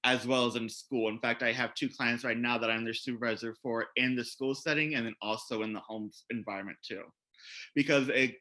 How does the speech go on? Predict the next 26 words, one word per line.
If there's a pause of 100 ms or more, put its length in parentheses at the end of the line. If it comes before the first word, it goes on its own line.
kind
of
going
back
to
the
main
point, (300)
it's
different
funding
sources.
With
the
school,
it's
funded
through (100)
the
district. (420)
Through
the
in-home
services,
it's
funded